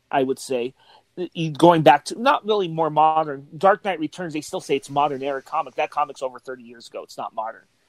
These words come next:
guys. Um, but that interpretation of Joker, I think they also borrowed elements from, because that Joker's purely insane. Um,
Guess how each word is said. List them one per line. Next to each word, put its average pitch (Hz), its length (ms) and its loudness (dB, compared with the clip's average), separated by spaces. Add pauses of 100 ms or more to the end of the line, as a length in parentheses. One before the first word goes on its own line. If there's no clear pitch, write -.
(180)
guys. - 360 -12
Um, 131 380 4 (1080)
but 170 300 4
that 196 320 6
interpretation 180 680 -6
of 151 100 -4
Joker, 156 340 0
I 143 80 2
think 151 240 -12
they 147 140 -2
also 147 320 0
borrowed 139 360 2
elements 139 440 -4
from, 170 320 -4
because 151 240 -6
that 147 180 0
Joker's 139 480 -6 (140)
purely 131 360 -4
insane. 123 460 -10 (680)
Um, 156 440 6